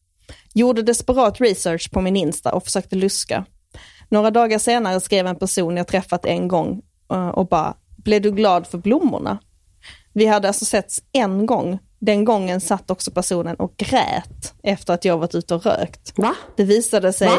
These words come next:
Speaker 1: att hens ex hade dött.
Speaker 2: Nej, men va?
Speaker 1: Super sad. Men också obehagligt. Eh, vi hade ingen vibe, obviously.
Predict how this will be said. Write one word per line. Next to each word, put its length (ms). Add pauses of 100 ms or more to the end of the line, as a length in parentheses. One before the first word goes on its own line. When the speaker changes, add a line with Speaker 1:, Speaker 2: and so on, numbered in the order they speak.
Speaker 1:
att 180
hens 500
ex 400
hade 260
dött. 640
Speaker 2:
Nej, 200
men 200
va? 60
Speaker 1:
Super 520
sad. 680 (360)
Men 160
också 380 (100)
obehagligt. 1000
Eh, 260
vi 100
hade 220
ingen 340
vibe, 560 (160)
obviously. 760